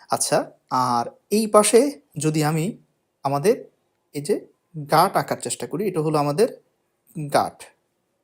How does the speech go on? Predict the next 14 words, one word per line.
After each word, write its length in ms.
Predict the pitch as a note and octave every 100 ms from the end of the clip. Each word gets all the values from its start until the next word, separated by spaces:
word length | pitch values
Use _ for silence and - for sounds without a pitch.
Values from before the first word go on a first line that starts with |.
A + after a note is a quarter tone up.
| _ _ _ _ _ _ _
কেমন? 240 | - A3 A#3 - -
আচ্ছা, 240 | - - _ - - - -
so 120 | - -
এখন 380 | G#3 C#4 A#3+ F#3
ব্যাপারটা 320 | F#3 C4+ C#4
হলো 380 | C#4 G3+ B3 - _ _ -
যে 340 | D3+ D#3 D#3 -
এই 180 | A#3+ B3+
যে 120 | C#4+
আমাদের 320 | C4+ C4 A3+ D3+
গাট 440 | E3 G3 A#3+ - -
ব্যাকটেরিয়া 600 | D3 D#3 D#3 B3 B3 F#3+
যারা 240 | D3 B2+ A#2+
আছে, 220 | A2